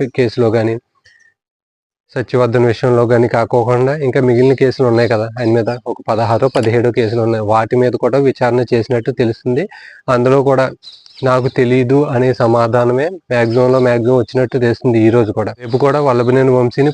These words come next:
పోలీసు వారు విచారించనున్నారు. మూడు రోజులు జరిగిన విచారణ రిపోర్ట్ అంతా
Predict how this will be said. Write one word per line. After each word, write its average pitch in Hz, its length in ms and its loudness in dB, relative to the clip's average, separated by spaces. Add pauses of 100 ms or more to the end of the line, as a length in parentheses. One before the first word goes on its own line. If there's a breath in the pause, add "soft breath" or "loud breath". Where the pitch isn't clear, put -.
పోలీసు 127 320 2
వారు 127 180 2
విచారించనున్నారు. 120 1000 -2 (120)
మూడు 123 160 -2
రోజులు 139 340 2
జరిగిన 120 440 0 (100)
విచారణ 131 440 -2
రిపోర్ట్ 120 400 -2
అంతా 135 320 -4